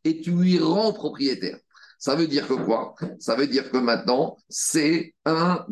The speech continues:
voleur avéré par le propri-, par le Beddin.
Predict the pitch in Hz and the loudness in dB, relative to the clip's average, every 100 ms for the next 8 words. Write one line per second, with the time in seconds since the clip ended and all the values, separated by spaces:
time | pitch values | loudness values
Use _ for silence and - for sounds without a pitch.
0 | - 143 175 170 175 190 - 160 175 165 | -4 0 2 2 2 0 -4 -2 2 2
1 | 170 147 208 170 - _ - 160 170 175 | 2 2 0 -2 -12 _ -4 0 4 4
2 | 156 156 151 175 165 156 165 175 175 | 2 0 0 -2 0 2 2 2 0